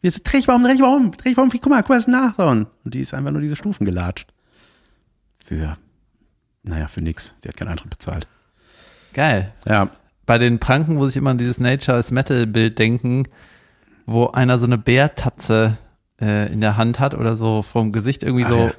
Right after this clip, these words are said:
Speaker 1: ja.
Speaker 2: ich weiß nicht mehr, wie das ist, ob das irgendwie so ausgestopft ist oder abgeschnitten. <laughs> Keine Ahnung, ne? Auf jeden Fall ist einfach so eine Tatze und die ist einfach so groß wie ein Toilettendeckel.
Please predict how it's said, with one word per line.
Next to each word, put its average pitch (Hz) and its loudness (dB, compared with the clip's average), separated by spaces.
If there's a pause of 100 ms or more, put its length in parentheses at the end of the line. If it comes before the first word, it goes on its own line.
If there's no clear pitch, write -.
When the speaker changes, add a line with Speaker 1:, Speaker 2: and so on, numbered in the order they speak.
(440)
Speaker 1:
ja. 131 -14 (120)
Speaker 2:
ich - -14
weiß 120 -6
nicht 113 -10
mehr, 113 -4
wie 120 -8
das 110 -6
ist, - -10
ob - -16
das 120 -6 (640)
irgendwie 113 -4
so 107 -10
ausgestopft 151 -4
ist 147 -2
oder 120 0 (260)
abgeschnitten. 208 -2
<laughs> 202 2
Keine - 2
Ahnung, 202 4
ne? 202 6
Auf 180 -4
jeden 185 2
Fall 180 2 (340)
ist 135 -2
einfach 165 2
so 143 0
eine 143 0 (640)
Tatze - 0
und 156 2
die 160 0
ist - -6
einfach 165 2
so 156 2
groß 160 0
wie 180 0
ein 170 -2
Toilettendeckel. 123 -2